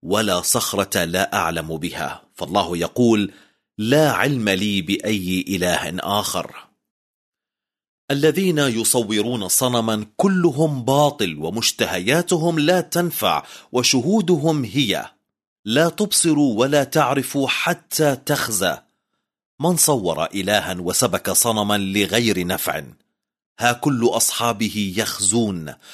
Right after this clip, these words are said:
والصناع هم من الناس. يجتمعون كلهم، يقفون يرتعبون ويخزون معا.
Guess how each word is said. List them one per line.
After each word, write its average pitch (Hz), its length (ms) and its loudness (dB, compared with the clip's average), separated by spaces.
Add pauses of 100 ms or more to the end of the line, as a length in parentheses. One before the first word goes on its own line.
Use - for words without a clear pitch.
(140)
والصناع 110 680 0
هم 110 440 -2
من 104 220 -2
الناس. 87 680 -2 (380)
يجتمعون 165 760 2
كلهم، 123 600 -2 (280)
يقفون 180 600 0
يرتعبون 143 1120 2 (240)
ويخزون 110 960 0
معا. 78 420 -8